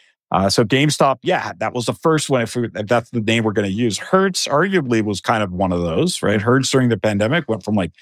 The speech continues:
two bucks a share to, like, five bucks a share 'cause everyone just said, "Hey,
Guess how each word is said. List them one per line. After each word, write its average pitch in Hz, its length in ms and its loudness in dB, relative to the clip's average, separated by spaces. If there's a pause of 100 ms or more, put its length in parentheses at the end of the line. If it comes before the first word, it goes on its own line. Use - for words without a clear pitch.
(300)
two 135 140 2
bucks 127 240 2
a 113 80 0
share 117 200 0
to, 120 40 2
like, 101 220 -2
five 120 180 2
bucks 101 220 -2
a 90 60 -6
share 87 300 -4
'cause 95 200 -2
everyone 87 340 2
just 82 300 -4
said, 82 200 -2
"Hey, 92 200 0